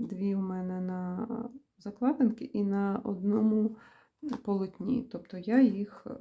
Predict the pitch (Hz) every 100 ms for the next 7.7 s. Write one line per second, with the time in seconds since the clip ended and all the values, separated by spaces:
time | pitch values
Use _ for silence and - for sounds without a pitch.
0 | - - 196 - 190 - 170 - - -
1 | - - - 233 - 392 240 175 - 285
2 | 320 220 208 202 - 226 208 - 202 196
3 | 208 240 233 262 330 269 202 202 208 214
4 | 220 302 294 269 - - - _ 196 196
5 | 240 262 226 - 220 - 180 202 196 185
6 | 202 208 180 180 170 208 214 196 185 185
7 | 190 185 - 180 262 - -